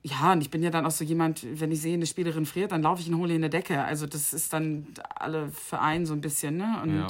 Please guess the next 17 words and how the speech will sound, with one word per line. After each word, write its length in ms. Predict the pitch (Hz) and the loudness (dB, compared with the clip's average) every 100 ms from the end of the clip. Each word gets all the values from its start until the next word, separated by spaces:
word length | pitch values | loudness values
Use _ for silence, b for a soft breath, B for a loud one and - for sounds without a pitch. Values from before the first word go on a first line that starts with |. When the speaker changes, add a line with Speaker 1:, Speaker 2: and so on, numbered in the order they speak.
| - B B B B B B B - | -6 B B B B B B B -2
Speaker 1:
ähm, 260 | 165 160 | 2 4
da 120 | 160 160 | 2 2
fällt 240 | 180 180 | 2 4
dann 100 | 170 | 2
schon 220 | - 175 | 2 2
mal 160 | 185 147 | 4 4
was 180 | 151 107 | 2 2
an. 320 | 147 151 143 B B B | 2 2 0 B B B
Oder 200 | 151 156 | 0 2
dann, 340 | 156 156 151 165 | 4 2 2 0
wenn's 240 | 160 - | -2 -2
mit 100 | 170 | 2
Auswechslung, 580 | 151 170 175 - 170 160 | 4 4 0 -2 0 0
ich 100 | 170 | 0
hab 100 | 170 | 0
ja 80 | 160 | -2
schon 320 | 165 160 | -4 -6